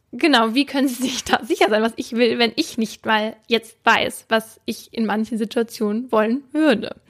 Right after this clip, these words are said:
Ein Beispiel aus dem Jahr zweitausendsiebzehn zeigt, dass eine Patientenverfügung zumindest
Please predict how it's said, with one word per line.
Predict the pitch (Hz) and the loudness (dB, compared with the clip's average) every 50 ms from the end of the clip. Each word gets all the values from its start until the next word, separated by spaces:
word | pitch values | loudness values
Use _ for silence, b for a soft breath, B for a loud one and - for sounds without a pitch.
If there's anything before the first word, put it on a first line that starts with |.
| B B B B B B B B B B B | B B B B B B B B B B B
Ein | - 247 233 | 0 0 2
Beispiel | 214 - - 285 - - 285 | 2 2 2 2 2 2 2
aus | 269 269 - | 2 2 0
dem | 262 | 2
Jahr | 254 240 240 | 2 2 2
zweitausendsiebzehn | - - 226 226 214 214 233 226 - - - 247 247 240 | 0 -2 -4 -2 -2 -2 -4 -6 -6 -4 -2 -2 -2 0
zeigt, | - - 233 226 240 240 - - | 2 2 2 4 2 0 -2 -4
dass | 240 226 | -4 -2
eine | - 220 226 214 | -2 -2 -2 -2
Patientenverfügung | - 220 214 - 226 214 - 233 - 240 233 - 254 254 254 269 269 269 | -4 -6 -2 -2 -4 -4 -4 -6 -8 -8 -6 -4 -4 -4 -2 -4 -4 -4
zumindest | - 247 240 247 240 247 254 254 - - - - | -4 -2 0 0 0 0 -2 -4 -6 -12 -20 -20